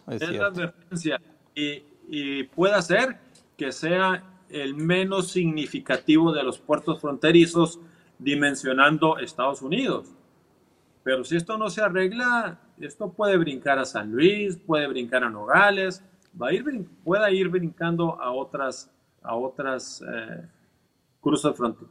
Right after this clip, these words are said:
Speaker 2: puertos de entrada, ¿no?
Speaker 1: Claro, situación delicadísima. Oscar, pues, pues muchísimas gracias, muy completo ahí tu información y sobre todo nos queda claro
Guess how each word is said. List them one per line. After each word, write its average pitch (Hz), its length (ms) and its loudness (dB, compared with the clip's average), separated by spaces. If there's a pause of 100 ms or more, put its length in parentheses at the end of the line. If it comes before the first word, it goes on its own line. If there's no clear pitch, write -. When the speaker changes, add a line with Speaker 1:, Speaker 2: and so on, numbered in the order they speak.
(220)
Speaker 2:
puertos 151 320 4
de 120 80 0
entrada, 135 460 4
¿no? 170 140 -8 (240)
Speaker 1:
Claro, 101 280 -4
situación 123 500 0
delicadísima. 113 640 -2
Oscar, 143 300 -2
pues, 135 260 -4 (300)
pues 127 140 0
muchísimas 151 500 -2
gracias, 139 560 -2
muy 147 280 -2
completo 131 460 -2
ahí 127 140 -2
tu 123 220 -2
información 104 680 -4
y 135 40 -2
sobre 113 240 -4
todo 135 240 0
nos 117 160 -6
queda 127 240 -2
claro 135 360 -2